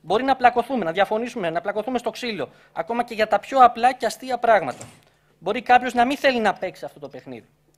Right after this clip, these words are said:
Αλλά αν επιλέξει να παίξει, πρέπει να εφαρμόσει συγκεκριμένους προσυμφωνημένους κανόνες. Κάτι παρόμοιο ισχύει και σε κάθε συλλογική κοινωνική δράση.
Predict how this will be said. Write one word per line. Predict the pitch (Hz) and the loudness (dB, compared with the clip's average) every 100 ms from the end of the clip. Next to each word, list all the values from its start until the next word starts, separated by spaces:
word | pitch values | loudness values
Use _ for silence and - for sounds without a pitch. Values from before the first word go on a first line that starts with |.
| _ _ _ _ | _ _ _ _
Αλλά | 139 143 190 | -6 2 4
αν | 247 | 4
επιλέξει | 262 254 240 233 233 | 2 -2 -4 -4 -4
να | 220 | -6
παίξει, | 220 226 - 240 247 _ _ _ _ | -4 -6 -8 -12 -14 _ _ _ _
πρέπει | - 214 226 | -4 -4 -4
να | 214 | -6
εφαρμόσει | 190 156 185 214 240 220 _ _ _ | -2 -2 -2 -4 -6 -18 _ _ _
συγκεκριμένους | - - 143 160 - 151 196 226 220 - | -18 -16 -10 -10 -8 -6 -4 -4 -8 -12
προσυμφωνημένους | 185 175 160 160 160 196 208 | -12 -12 -12 -12 -8 -8 -8
κανόνες. | - 156 151 113 - _ _ _ _ _ _ _ _ _ _ _ _ _ _ _ _ _ | -6 -6 -6 -8 -14 _ _ _ _ _ _ _ _ _ _ _ _ _ _ _ _ _
Κάτι | - 240 277 | 4 4 4
παρόμοιο | 233 247 269 262 | 4 4 0 -4
ισχύει | - 269 | -8 -12
και | 240 | -10
σε | 240 | -8
κάθε | 240 277 240 | -4 -4 -4
συλλογική | - 190 170 170 - 190 | -8 -8 -8 -10 -12 -12
κοινωνική | 170 170 165 165 175 | -10 -6 -6 -6 -6
δράση. | 160 139 - - | -2 -2 -2 -12